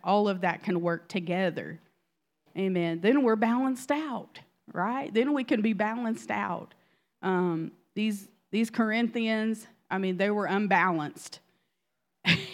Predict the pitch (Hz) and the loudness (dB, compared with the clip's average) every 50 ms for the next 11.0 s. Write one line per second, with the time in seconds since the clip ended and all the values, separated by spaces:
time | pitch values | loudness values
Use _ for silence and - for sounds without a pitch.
0 | - - 277 240 226 - 294 254 285 - - 240 240 208 185 - - 233 220 214 | -4 -2 0 0 2 2 2 2 2 2 2 2 0 0 -4 -2 2 2 4 4
1 | 196 196 - 226 202 208 208 214 196 202 202 - - 226 240 220 196 196 - - | 2 -2 -2 -2 0 0 0 0 -2 -4 -6 -6 -4 -2 -2 0 0 -2 -2 -2
2 | 190 190 185 185 175 175 170 170 170 - - - - - - - 208 196 190 202 | 0 0 0 0 0 -2 -4 -4 -6 -10 -18 -20 -20 -14 -6 -4 -4 -2 0 0
3 | 202 208 202 202 175 151 185 185 180 - - - 226 123 110 196 196 - - 190 | 0 0 0 0 -2 -2 -2 -4 -6 -8 -4 -2 -2 0 0 0 -2 -2 -2 -2
4 | 185 185 190 196 196 202 190 185 214 247 233 226 170 - 170 208 233 240 226 180 | -2 -2 -2 -2 -4 -4 -4 -4 -4 -4 -4 -6 -8 -8 -6 -4 -2 0 2 2
5 | 170 196 196 180 196 196 196 190 196 196 190 185 180 190 185 190 208 220 214 208 | 2 0 -2 -2 -2 -2 -2 -2 -2 0 0 0 0 0 0 0 0 0 0 0
6 | 220 220 202 202 202 185 170 170 - 214 240 269 196 175 165 170 165 160 165 165 | -2 -2 -2 -2 0 0 0 0 0 0 0 0 0 0 -2 -2 -2 -4 -4 -4
7 | 151 151 170 - - - - - - - - - 202 202 196 190 185 185 180 185 | -4 -4 -6 -8 -12 -20 -20 -20 -20 -16 -6 0 2 4 6 6 6 6 4 2
8 | 185 185 185 - - - - - - - - - - - - - - - - - | 0 -4 -8 -12 -16 -20 -20 -20 -20 -20 -20 -20 -20 -20 -20 -20 -20 -20 -20 -20
9 | _ - - - - - - - - - _ - - _ _ _ _ _ _ - | _ -20 -18 -18 -18 -20 -20 -20 -20 -20 _ -20 -20 _ _ _ _ _ _ -4
10 | 170 214 202 - - - 220 240 220 180 151 98 104 165 - - - - - | -4 -4 -4 -4 -4 -2 -2 0 0 -2 -2 -4 -6 -8 -10 -12 -16 -18 -18